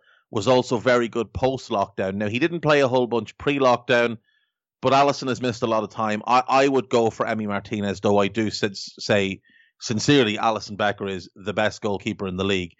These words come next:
I just think Martinez has had a better twenty twenty. He's gone with Trent Alexander-Arnold at right back.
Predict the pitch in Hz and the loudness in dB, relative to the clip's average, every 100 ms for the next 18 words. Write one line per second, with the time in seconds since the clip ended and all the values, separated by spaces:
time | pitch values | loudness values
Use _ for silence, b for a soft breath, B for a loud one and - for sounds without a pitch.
0 | b b b 117 120 113 - 120 113 101 | b b b 2 2 0 -4 -6 -6 -8
1 | - 107 98 92 92 135 95 101 92 107 | -6 -6 -8 -10 -10 -8 -4 -4 -4 -6
2 | 95 95 110 95 90 85 B B B B | -6 -4 -2 -2 -6 -12 B B B B
3 | _ 120 120 151 170 165 160 135 143 127 | _ 0 6 6 4 2 0 2 2 2
4 | 139 123 120 120 117 107 107 113 120 117 | 0 0 2 4 2 0 -2 0 -2 -2
5 | 120 113 | -2 -2